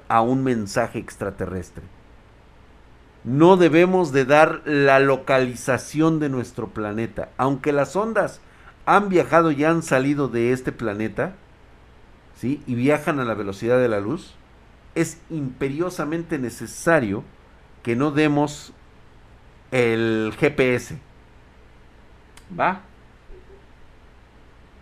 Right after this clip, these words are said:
Se esconden del leak del inve-, de Freezer, güey. Ándale, güey.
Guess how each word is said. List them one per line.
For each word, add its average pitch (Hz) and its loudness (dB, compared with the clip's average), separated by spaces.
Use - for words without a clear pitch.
Se 117 -4
esconden 143 -4
del 117 -2
leak 127 -4
del 117 -4
inve-, 110 -6
de 113 0
Freezer, 135 0
güey. 104 -4
Ándale, 113 -2
güey. 101 -4